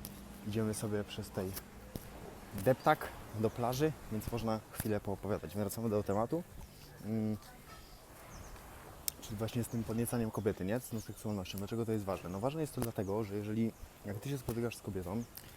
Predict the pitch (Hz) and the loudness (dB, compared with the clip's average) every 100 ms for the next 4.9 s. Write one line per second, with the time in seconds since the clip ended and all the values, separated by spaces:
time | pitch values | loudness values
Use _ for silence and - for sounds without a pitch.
0 | - - - 98 131 127 - 113 - 113 | -14 -10 -6 -2 0 -2 -4 -4 0 2
1 | 110 110 113 - 110 104 - - - - | 2 0 -2 -2 2 2 0 -10 -14 -16
2 | - - - - - - - 170 208 185 | -18 -16 -16 -16 -18 -6 2 4 6 4
3 | 156 151 123 123 120 - - - - - | 4 4 4 4 4 -2 -12 -16 -18 0
4 | 113 101 - 92 - - - 143 | 2 4 4 4 4 -10 2 2